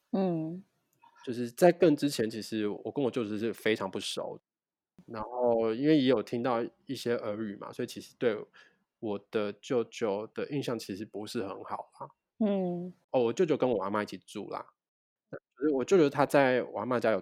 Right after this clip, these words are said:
Speaker 2: 一个自己的房间呐，对，
Speaker 1: 嗯。
Speaker 2: 他没事是不会到其他房间的，对，所以其实跟他不会有什么接触。
Speaker 1: 嗯。
Speaker 2: 对，但是后来因为有一次，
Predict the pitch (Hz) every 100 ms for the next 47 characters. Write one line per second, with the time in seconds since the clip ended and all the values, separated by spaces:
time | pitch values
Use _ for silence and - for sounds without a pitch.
0 | - 117 110 127 98 90 90 - 92 92
1 | 98 - _ _ _ _ 202 202 185 175
2 | 139 110 - - - _ - 120 110 -
3 | _ - 120 110 104 98 92 90 87 90
4 | 87 101 _ _ _ - 101 135 135 120
5 | 127 127 131 - 101 98 92 87 101 95
6 | - 95 _ _ - 202 185 170 160 160
7 | - _ _ - - 160 165 185 180 160
8 | 131 107 113 143 147 127 82 107 - 147
9 | 131